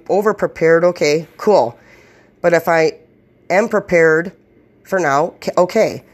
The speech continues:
But if I'm not, then there's a problem because you're relying on what I'm doing, but I can't give you what you want all the time. Because it's not possible.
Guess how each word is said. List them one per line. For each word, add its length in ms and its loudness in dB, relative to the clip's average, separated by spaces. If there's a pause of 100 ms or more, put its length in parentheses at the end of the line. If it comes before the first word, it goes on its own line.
(160)
But 100 0
if 140 -2
I'm 300 0
not, 360 0
then 340 0
there's 320 -2
a 40 -2
problem 560 -2
because 520 -4 (180)
you're 80 -4
relying 480 0
on 100 -2
what 120 -2
I'm 160 -6
doing, 540 -2 (340)
but 100 2
I 60 0
can't 280 0
give 180 2
you 120 -2
what 220 -4
you 80 -2
want 320 -2
all 120 2
the 80 -8
time. 420 -6 (2250)
Because 260 2
it's 220 -2
not 380 0 (600)
possible. 600 -4